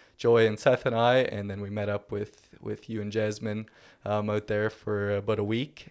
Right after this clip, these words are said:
And, uh, yeah, that was just a really good time to,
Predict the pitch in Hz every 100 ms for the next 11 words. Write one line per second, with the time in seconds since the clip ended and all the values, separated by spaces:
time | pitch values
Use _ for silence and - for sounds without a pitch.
0 | - 107 104 104 104 101 104 104 117 117
1 | 95 110 - 110 - 104 107 107 107 104
2 | - 101 110 113 - 110 104